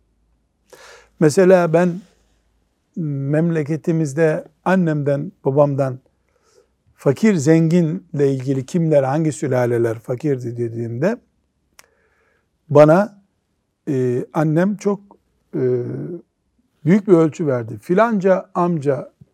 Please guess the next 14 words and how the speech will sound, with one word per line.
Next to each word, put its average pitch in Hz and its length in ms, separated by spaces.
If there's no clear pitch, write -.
tanıyor 175 300
musun?" 190 560
"Biliyorum." 226 420
dedim, 120 240
görmedim 160 500
ama. 151 120
"O 139 40
çok 175 220
zengindi, 196 480
evinde 175 460
kesme 185 400
şeker 151 320
vardı." 135 440
dedi. - 200